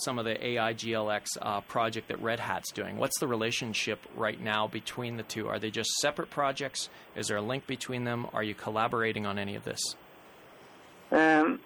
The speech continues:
Speaker 2: yeah, there, there's some c-, some common, uh, there's actually a lot of common code in Vex Server for both these projects.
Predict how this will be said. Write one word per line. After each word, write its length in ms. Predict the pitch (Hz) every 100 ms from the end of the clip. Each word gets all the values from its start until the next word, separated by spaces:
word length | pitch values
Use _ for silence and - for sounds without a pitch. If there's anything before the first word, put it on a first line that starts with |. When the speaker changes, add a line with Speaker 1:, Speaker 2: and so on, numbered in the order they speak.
| -
Speaker 2:
yeah, 240 | 135 180
there, 480 | 143 165 165 170 - - - - - - -
there's 180 | 185 180
some 160 | 165 -
c-, 200 | - - -
some 160 | 131
common, 580 | - 135 113 110 107 - - - -
uh, 80 | 139
there's 240 | 147 156 156
actually 300 | 190 - 113
a 140 | -
lot 260 | 113 104 107
of 140 | 110
common 280 | - - -
code 280 | - - -
in 260 | - 90 87
Vex 180 | - -
Server 300 | - - - - - - - - - -
for 60 |
both 220 | - 80 -
these 160 | - - - -
projects. 400 | - 69 76 -